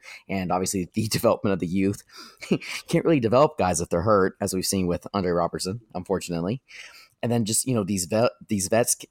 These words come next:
uh, helping and keeping the team competitive,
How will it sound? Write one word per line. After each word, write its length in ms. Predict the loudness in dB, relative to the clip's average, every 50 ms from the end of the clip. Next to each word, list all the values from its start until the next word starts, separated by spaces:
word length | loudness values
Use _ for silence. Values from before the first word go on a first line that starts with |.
| -4
uh, 260 | -2 0 0 -2 -2 -6 -8 _ -8
helping 580 | 0 0 0 2 2 0 0 0 -2 -2 -4
and 220 | -2 -2 -2 -4 -4 _
keeping 240 | -6 -6 -4 -2 -2
the 60 | -2
team 180 | -2 -2 -4 -4
competitive, 500 | -4 -2 0 0 2 4 2 2 2